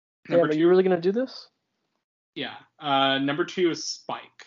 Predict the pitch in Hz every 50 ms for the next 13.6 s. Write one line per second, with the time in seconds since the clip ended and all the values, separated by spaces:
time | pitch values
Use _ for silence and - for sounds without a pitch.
0 | _ _ - 131 120 107 107 120 _ 143 147 147 143 143 143 139 147 147 151 160
1 | 160 156 - - - - - - - - _ - 160 151 156 160 170 151 139 -
2 | - 160 - - 151 - - - 165 - _ - - - 320 330 320 247 - -
3 | 135 120 123 127 139 147 180 180 185 - 214 196 180 170 170 175 - 156 147 139
4 | 139 139 139 135 131 131 - - 135 127 127 127 127 123 120 123 135 - - -
5 | _ 147 139 127 131 151 143 151 165 - - - - 139 139 135 135 - 135 123
6 | 123 123 - - 90 - - - - - - - _ _ _ - 135 123 123 123
7 | 123 123 120 123 - _ _ _ _ _ _ _ _ _ _ _ _ _ _ _
8 | _ _ _ _ _ _ _ _ - 165 175 180 170 160 156 156 147 143 143 -
9 | 147 147 151 143 135 135 - 143 143 135 127 117 - 131 117 117 117 113 - 120
10 | 123 123 - - 180 196 202 190 190 - 185 160 151 143 - 156 143 139 131 127
11 | 127 127 - - - - 151 139 127 - 143 131 123 139 - 135 127 127 127 127
12 | 127 127 147 151 147 147 - - - - - 165 - - 143 143 156 160 160 147
13 | 151 143 131 131 123 123 123 123 123 123 120 120